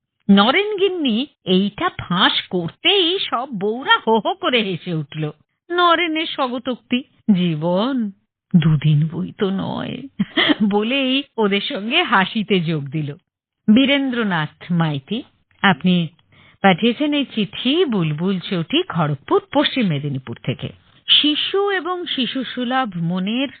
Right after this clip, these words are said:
অমলিন হাসি বাসি হয় না কখনো। লিখছেন ননীগোপাল জানা, রামপুর চণ্ডীপুর, পূর্ব মেদিনীপুর থেকে। হ্যাঁ, শিশু এবং শিশু সুলভ মনের অমলিন হাসি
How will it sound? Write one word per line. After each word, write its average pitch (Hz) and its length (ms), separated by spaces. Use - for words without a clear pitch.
অমলিন 214 600
হাসি 196 580
বাসি 190 460
হয় 392 240
না 359 220
কখনো। 151 540
লিখছেন 302 320
ননীগোপাল 285 680
জানা, 147 340
রামপুর 196 440
চণ্ডীপুর, 240 640
পূর্ব 160 320
মেদিনীপুর 135 540
থেকে। - 220
হ্যাঁ, 175 340
শিশু 294 360
এবং 339 380
শিশু 262 320
সুলভ 254 480
মনের 214 380
অমলিন 202 520
হাসি 185 600